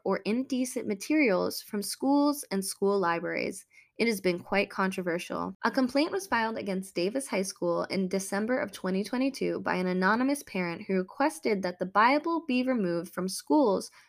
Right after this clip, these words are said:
for its, quote, "sex-ridden content."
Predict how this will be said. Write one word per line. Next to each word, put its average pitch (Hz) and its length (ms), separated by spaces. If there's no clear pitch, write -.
for 196 180
its, 180 140
quote, - 500
"sex-ridden 180 800
content." - 640